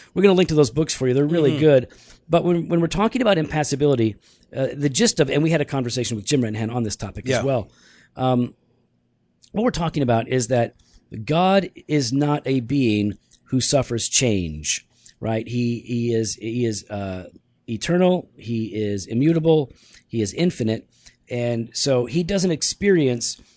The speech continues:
Speaker 1: change like we do in response to circumstances, as if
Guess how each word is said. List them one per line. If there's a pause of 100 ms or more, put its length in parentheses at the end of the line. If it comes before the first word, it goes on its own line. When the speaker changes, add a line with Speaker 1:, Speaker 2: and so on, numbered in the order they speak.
(220)
Speaker 1:
change
like
we
do
in
response
to
circumstances,
as
if